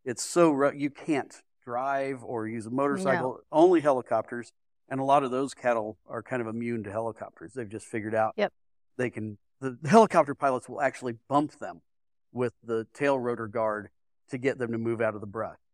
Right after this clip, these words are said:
Speaker 2: And they'll
Speaker 1: And then they'll just move to another piece of brush and
Speaker 2: Yep.
Speaker 1: stop. So they're just ungathered.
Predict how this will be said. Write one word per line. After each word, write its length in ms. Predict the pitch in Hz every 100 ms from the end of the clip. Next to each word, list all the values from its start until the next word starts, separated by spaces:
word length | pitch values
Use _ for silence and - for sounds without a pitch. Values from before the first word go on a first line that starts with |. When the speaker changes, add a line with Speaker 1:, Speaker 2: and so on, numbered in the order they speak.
| _ -
Speaker 2:
And 300 | 214 196 185
they'll 160 | 202
Speaker 1:
And 160 | 156 151
then 160 | 147 131
they'll 160 | 131
just 180 | 123 117
move 200 | 127 127
to 80 | 123
another 240 | 120 117
piece 220 | 107 123 113
of 80 |
brush 240 | 104 113 -
and 100 | 101
Speaker 2:
Yep. 40 | -
Speaker 1:
stop. 300 | 113 107 -
So 200 | - 117 _ _ -
they're 120 | 147
just 180 | 117 104
ungathered. 480 | 110 104 107 110